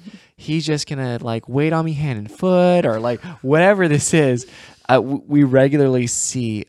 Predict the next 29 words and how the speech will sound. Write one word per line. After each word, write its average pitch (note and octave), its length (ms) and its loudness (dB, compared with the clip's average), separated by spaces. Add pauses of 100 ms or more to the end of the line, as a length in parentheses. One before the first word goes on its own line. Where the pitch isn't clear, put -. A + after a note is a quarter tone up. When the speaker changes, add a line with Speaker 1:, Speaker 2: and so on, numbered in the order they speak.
Speaker 2:
um, G#2+ 220 -4
kind C#3 200 -4
of C3+ 80 -2
this B2 280 -4 (420)
very D3 380 2
unrealistic B2+ 1000 -4 (280)
optimism G#2+ 800 -4 (200)
Speaker 1:
Mm-hmm. G3+ 540 -16
Speaker 2:
and, B2 480 -2 (100)
um, A#2 340 -6
not D3 320 2
expecting, C3+ 680 -6
you B2 60 -6
know, A#2+ 120 -4
you C#3 400 -8
are A#2+ 220 -8
gonna A2+ 340 -10
go A2+ 180 -10
through B2+ 180 -14
some A2 160 -14
hard G#2 300 -16
times, C3+ 580 -10 (600)
but B2+ 200 -4
here's B2+ 580 -6 (200)
kind - 180 -12
of - 140 -14
a B2+ 100 -12
path, G#2 760 -6 (540)
um, A2 360 -10